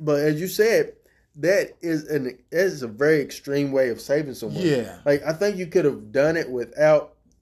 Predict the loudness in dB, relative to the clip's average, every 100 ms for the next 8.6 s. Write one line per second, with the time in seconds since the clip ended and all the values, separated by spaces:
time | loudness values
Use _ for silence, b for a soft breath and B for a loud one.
0 | _ -4 -2 -4 -4 0 0 0 -4 -6
1 | -2 -2 -4 -8 -14 -18 -16 -4 -4 -2
2 | 0 2 2 2 0 0 -2 -6 -4 0
3 | 2 4 2 0 -6 -8 -8 -16 _ _
4 | _ _ -8 -4 -4 -4 -10 b b -2
5 | 0 0 -2 -10 _ -6 -2 -2 -2 -12
6 | -2 0 0 -2 -10 -2 0 0 -4 -4
7 | -4 -4 -4 -8 -10 -8 -2 -2 0 0
8 | -2 -4 -4 -2 -2